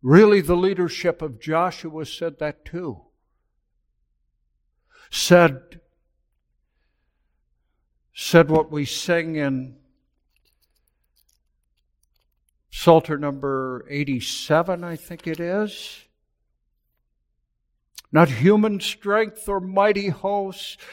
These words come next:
not charging steeds or warlike boasts can save from overthrow, but God will save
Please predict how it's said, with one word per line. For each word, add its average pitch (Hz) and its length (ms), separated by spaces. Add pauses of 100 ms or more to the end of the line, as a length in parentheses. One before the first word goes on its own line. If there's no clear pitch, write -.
(140)
not 185 260
charging 196 680
steeds 196 720
or 170 180
warlike 185 800
boasts 151 560 (300)
can 127 220
save 147 600
from 120 400
overthrow, 123 840 (320)
but - 260
God 233 480
will 233 220
save 131 1040